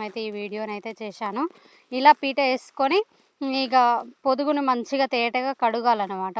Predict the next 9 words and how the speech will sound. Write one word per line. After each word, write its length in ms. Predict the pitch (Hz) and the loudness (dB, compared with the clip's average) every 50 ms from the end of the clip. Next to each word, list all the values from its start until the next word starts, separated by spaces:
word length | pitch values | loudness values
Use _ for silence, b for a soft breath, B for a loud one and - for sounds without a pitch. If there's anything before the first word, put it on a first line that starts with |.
| 240 233 | -4 -4
ఫస్ట్. 300 | 240 220 - - - 277 359 440 494 b b b b b b b - | -6 -8 -8 -6 -4 -2 -2 -2 -2 b b b b b b b -6
ఎందుకంటే 600 | 247 240 254 240 269 - 285 262 247 233 - 302 | -4 -4 -2 -4 0 4 4 4 4 4 -2 -2
బుడద 380 | 294 247 247 254 247 247 214 254 254 254 254 247 233 | -2 0 -2 -2 -2 2 4 6 6 8 8 6 6
అటు 160 | 226 208 240 | 4 2 -4
ఇటు 220 | 240 240 - 254 247 - - | -8 -6 -8 -10 -10 -8 -8
తిరిగి 360 | 247 233 226 233 226 240 240 | -8 -6 -6 -6 -8 -6 -6
ఉంటది 400 | 233 226 220 202 - 226 214 214 - 226 | -6 -8 -8 -6 -8 -6 -6 -6 -8 -8
కదా, 200 | 208 196 262 349 427 b b b b b b - | 0 2 2 2 2 b b b b b b 0
ఆ 120 | 233 240 | 0 2